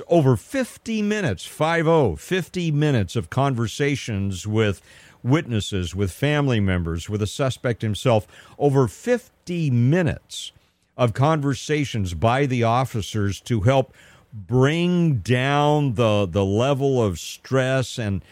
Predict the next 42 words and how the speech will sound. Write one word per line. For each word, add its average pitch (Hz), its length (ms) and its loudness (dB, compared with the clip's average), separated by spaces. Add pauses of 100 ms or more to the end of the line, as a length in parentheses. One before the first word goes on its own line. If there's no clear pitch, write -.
(200)
and 104 300 -4
the, 90 400 0
the 90 160 -2
level 123 560 2
of 107 140 0
anxiety 113 1000 0
on 120 180 2
everyone. 117 420 2
It, 107 200 0
it's 117 320 -2
a 110 80 2
masterful 120 840 -2
job, 95 440 0
I 113 180 0
think, 80 420 -6 (420)
in, 110 280 -2
in 107 120 -2
listening 107 640 0
to 98 140 -2
how 104 180 2
the 95 180 -2
officer, 95 840 -2 (340)
uh, 82 300 -4
who 107 180 0
is 95 480 -2
wearing 104 440 2
the 90 60 -2
body 110 380 0
cam, 90 460 -2 (420)
uh, 107 220 2
attempts 120 640 -2 (140)
over 151 440 4
a 117 180 0
long 151 380 2
period 156 380 -2
of 110 160 0
time 123 380 -2
to 92 80 -2
calm 131 580 0
this 113 180 0
suspect 98 680 -6
down. 73 380 -4